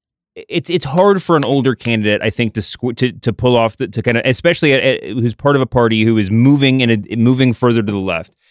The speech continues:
It's hard, it's hard to sort of say, "I know how to, I know how to make the trains run. I know how to, you know, I know how the machine, the, the beast works," whatever the turn of phrase, the torture turn of phrase you wanna use is. Because when you're,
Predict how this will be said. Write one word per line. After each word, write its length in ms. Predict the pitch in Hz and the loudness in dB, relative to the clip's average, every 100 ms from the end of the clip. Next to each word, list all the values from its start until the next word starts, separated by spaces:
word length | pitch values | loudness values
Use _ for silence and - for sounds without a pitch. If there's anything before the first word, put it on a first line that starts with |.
| _ | _
It's 120 | - | -6
hard, 260 | 139 147 143 | 2 2 2
it's 200 | 143 131 | -2 0
hard 220 | 135 143 | 0 0
to 360 | - 131 117 101 _ _ - | 0 0 2 -2 _ _ -4
sort 200 | 127 117 | 0 0
of 80 | |
say, 220 | - 120 107 | 2 2 2
"I 140 | 117 | 2
know 140 | 120 | 2
how 120 | 110 113 | 2 2
to, 160 | 104 | 2
I 240 | 76 85 117 | 0 -2 0
know 80 | 110 | 2
how 120 | 113 | 2
to 60 | |
make 180 | 110 107 | 0 -2
the 60 | 107 | -6
trains 360 | - 110 101 | -2 -2 0
run. 240 | 104 107 107 | 0 2 2
I 60 | |
know 100 | 104 | 2
how 120 | 101 104 | 2 2
to, 140 | 95 | 0
you 80 | 107 | 2
know, 80 | 101 | 2
I 60 | |
know 100 | 113 | 2
how 80 | 113 | 2
the 80 | 110 | 2
machine, 300 | 104 - 120 | 0 -2 -4
the, 100 | 107 | -2
the 140 | 104 | -2
beast 320 | 90 110 104 107 | 0 0 0 0
works," 260 | 107 101 | 0 0
whatever 300 | 131 123 110 | -2 -2 -2
the 120 | 98 | -4
turn 280 | 90 - 107 | -6 -6 -6
of 80 | 95 | -4
phrase, 400 | 101 95 92 - - | -2 -2 -4 -8 -14
the 120 | 82 | -12
torture 280 | 98 110 95 | -4 -4 -4
turn 140 | 104 | -6
of 80 | 98 | -4
phrase 200 | 104 98 | -2 -2
you 60 | 98 | -2
wanna 140 | 95 | -4
use 220 | 92 92 90 | -4 -2 0
is. 320 | 98 87 - _ _ _ _ - | 0 -2 -6 _ _ _ _ -4
Because 460 | 160 180 165 135 - _ _ _ _ _ | 2 4 2 0 -8 _ _ _ _ _
when 240 | 147 165 | -2 0
you're, 240 | 165 147 | 2 2